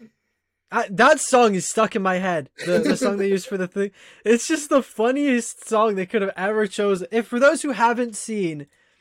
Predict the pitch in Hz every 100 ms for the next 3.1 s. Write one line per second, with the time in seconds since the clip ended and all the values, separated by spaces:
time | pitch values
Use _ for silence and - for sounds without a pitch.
0 | _ _ 170 185 202 170 220 208 - 190
1 | 165 160 160 170 170 175 156 165 156 160
2 | 139 143 175 202 180 160 151 156 - 180
3 | 190